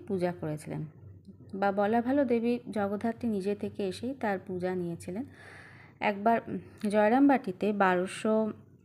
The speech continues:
আহ, চুরাশি সালে, বারোশো, বারোশো, বা-, বাংলার বারোশো চুরাশি সালে কালী পূজার সময় জয়রামবাটি গ্রামে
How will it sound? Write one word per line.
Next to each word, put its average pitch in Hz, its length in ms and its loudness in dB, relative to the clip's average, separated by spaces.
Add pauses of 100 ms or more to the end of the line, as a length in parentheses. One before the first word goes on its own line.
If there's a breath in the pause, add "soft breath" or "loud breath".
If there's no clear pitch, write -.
(1400)
আহ, 185 300 2
চুরাশি 233 440 6
সালে, 196 400 2 (180)
বারোশো, 220 420 4 (160)
বারোশো, 196 460 4
বা-, 202 340 6
বাংলার 208 420 8
বারোশো 220 360 4
চুরাশি 175 420 -2
সালে 196 300 -2 (480 loud breath)
কালী 226 280 8
পূজার 233 340 2
সময় 233 420 0
জয়রামবাটি 202 680 4
গ্রামে 190 440 0